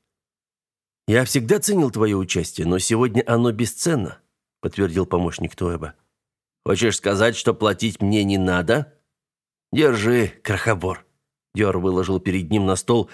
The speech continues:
шарик размером с кулак. Кугал моментально спрятал его в карман. «Надеюсь, этого хватит?» Шаровой игломёт являлся одной из лучших последних разработок четвёртого отделения конторы. Когда он взрывался,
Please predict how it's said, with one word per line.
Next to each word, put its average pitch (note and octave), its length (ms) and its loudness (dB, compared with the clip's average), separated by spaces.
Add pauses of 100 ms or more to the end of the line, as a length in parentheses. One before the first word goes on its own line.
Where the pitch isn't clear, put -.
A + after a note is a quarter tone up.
(120)
шарик G#2 400 0
размером F2 440 -2
с - 80 -14
кулак. - 360 -6 (400)
Кугал C3+ 280 2
моментально G2 540 2
спрятал G2 480 0
его G2 200 2
в - 80 -12
карман. F#2 440 0 (540)
«Надеюсь, G2 460 0
этого A2+ 340 0
хватит?» - 520 -4 (840)
Шаровой C#3+ 460 0
игломёт A2+ 520 0
являлся G2+ 460 0
одной G2+ 260 0
из F2+ 200 -6
лучших G2+ 400 -4
последних F#2 520 -4
разработок F2+ 520 -2
четвёртого F2+ 560 -4
отделения E2 560 -4
конторы. - 460 -10 (540)
Когда G#2 280 2
он G#2+ 180 2
взрывался, G#2+ 680 2